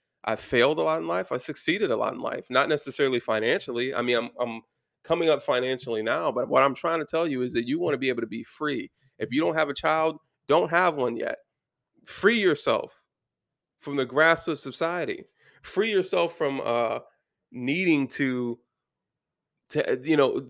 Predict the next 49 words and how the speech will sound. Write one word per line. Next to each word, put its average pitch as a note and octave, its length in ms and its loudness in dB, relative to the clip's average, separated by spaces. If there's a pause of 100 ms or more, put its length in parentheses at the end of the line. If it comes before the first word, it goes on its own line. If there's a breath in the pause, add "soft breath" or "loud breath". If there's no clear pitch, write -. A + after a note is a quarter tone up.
don't F3+ 280 4
worry. E3 200 0
These F#3 300 -4
things A3+ 240 0
are E3+ 80 0
gonna D3+ 140 2
come A#2+ 240 -2
later. - 380 -8
You C3+ 140 -8
can D3 100 -2
have D3 160 6
the D#3 60 -6
car D#3 260 4
you D3 120 0
want C#3+ 180 0
later. C#3 180 2
You C3+ 80 -2
can - 140 -10
have A#2 140 0
the C3 80 -4
house C#3 280 2
you C3+ 80 -10
want C3+ 140 -6
later. B2+ 180 -2
You B2 80 -6
can A2+ 120 -6
have A2+ 160 -4
the A2 60 -4
girl D3 280 2
you C#3+ 120 0
want C3+ 160 -2
later. C3+ 320 -4 (320)
But G#2+ 100 -2
work D#3 340 2
on C#3+ 220 2
you C3 280 -4
now. A#2 480 0 (300)
And A2+ 120 0
I A#2+ 80 4
wish D3 420 0
that C3+ 160 4
at A2 160 -4
eighteen C3+ 400 -2
I A#2 60 -2
would A#2 120 -2
have G#2+ 120 -6
done B2+ 220 0
that, A2+ 180 -4
because A#2 420 -6